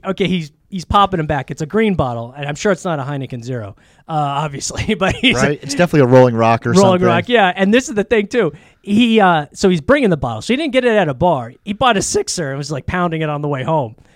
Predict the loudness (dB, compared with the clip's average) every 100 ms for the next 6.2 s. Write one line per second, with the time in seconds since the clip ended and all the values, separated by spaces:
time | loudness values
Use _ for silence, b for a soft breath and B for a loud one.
0 | -14 -4 -2 0 -2 2 4 6 4 0
1 | -4 -2 -2 -2 -4 -2 -4 -4 -6 -6
2 | -2 0 0 0 -2 -4 -2 -4 -4 -8
3 | -6 -8 -6 -4 -6 -10 -4 -2 -2 -2
4 | -4 -4 -6 -8 -10 -16 -20 _ _ _
5 | _ -16 -16 -16 _ -10 -2 -4 -2 -4
6 | -4 -6